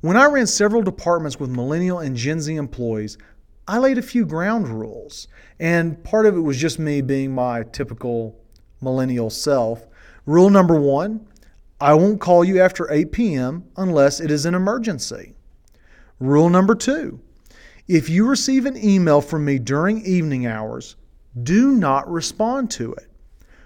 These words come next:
Wait till the next day unless the word urgent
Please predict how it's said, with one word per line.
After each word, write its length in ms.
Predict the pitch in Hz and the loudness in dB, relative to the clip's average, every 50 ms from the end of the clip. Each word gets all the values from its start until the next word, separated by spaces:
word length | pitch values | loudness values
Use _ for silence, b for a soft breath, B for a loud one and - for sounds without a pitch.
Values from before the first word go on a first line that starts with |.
| b b b | b b b
Wait 380 | 123 127 131 143 151 170 196 - | 0 4 6 8 8 8 6 2
till 160 | - 220 247 | 0 0 2
the 100 | 226 262 | 2 2
next 400 | 240 247 254 254 - - 190 165 | 2 2 2 0 -2 -6 -6 -2
day 400 | 147 139 127 127 123 120 120 - - - | 0 2 2 2 2 0 -2 -4 -6 -6
unless 420 | 147 143 143 143 151 170 190 - - | -6 -4 -4 0 0 0 0 0 -2
the 140 | - 196 | -4 -4
word 360 | 185 156 156 151 143 139 139 - - - - | -2 2 2 4 2 2 0 -6 -14 -6 0
urgent 680 | 202 208 226 220 165 117 120 123 117 131 - - - | 4 4 4 4 2 0 -2 -4 -4 -6 -8 -12 -20